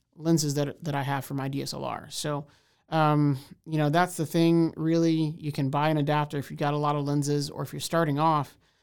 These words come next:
um, the lenses for these mirrorless cameras are, are pretty expensive. And so compared to kind of building a system or building a set with D S L R, um, you're, you're gonna be out a lot more money. So,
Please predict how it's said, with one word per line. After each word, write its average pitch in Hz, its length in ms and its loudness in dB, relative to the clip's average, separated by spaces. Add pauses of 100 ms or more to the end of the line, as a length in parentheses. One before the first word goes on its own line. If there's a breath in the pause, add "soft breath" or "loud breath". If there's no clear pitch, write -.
(280)
um, 147 300 0
the 143 100 0
lenses 175 360 2
for 160 200 -2
these 147 160 0
mirrorless 147 340 0
cameras 147 380 -2
are, 139 160 -8
are 143 100 -8
pretty 143 240 -4
expensive. 143 640 -6
And 139 120 -12
so 139 280 -6
compared 151 460 -2
to 147 380 0 (440 soft breath)
kind 165 160 2
of 147 80 4
building 165 300 6
a 143 40 0
system 160 560 0
or 143 80 -2
building 147 320 0
a 120 60 -8
set - 420 0
with 147 220 -6
D 151 140 -2
S 147 140 -4
L 147 120 -2
R, 147 320 2 (440 soft breath)
um, 147 460 0
you're, 147 280 -4
you're 151 180 -2
gonna 151 180 4
be 139 400 0
out 147 200 -2
a 151 60 -10
lot 147 380 -4
more 143 140 -8
money. - 400 -12
So, - 340 -12